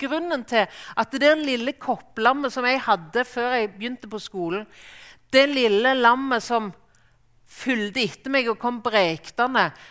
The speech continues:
når det er at de hørte stemmen min. Hva var årsaken? Jo, de var vant med å få, eller det var vant med at jeg fikk mat.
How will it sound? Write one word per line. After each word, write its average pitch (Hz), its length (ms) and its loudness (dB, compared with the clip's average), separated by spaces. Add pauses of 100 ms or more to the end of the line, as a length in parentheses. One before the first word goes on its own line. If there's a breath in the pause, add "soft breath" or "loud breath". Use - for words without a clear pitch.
når 220 160 0
det 226 80 4
er 247 100 4
at 233 140 -10
de 208 160 -2
hørte 190 360 -8
stemmen 190 440 -6
min. 175 200 -10
Hva 339 120 -2
var 359 200 -6 (120)
årsaken? 185 580 -4 (580 loud breath)
Jo, 254 160 2
de 302 160 4
var 320 220 4
vant 247 360 -2
med 294 120 0
å 277 60 -2
få, 285 180 -6 (180)
eller 240 240 2
det 269 140 2
var 294 200 2
vant 254 380 -2
med 277 100 0
at 269 140 -6
jeg 262 80 -12
fikk 269 280 -10
mat. - 560 -6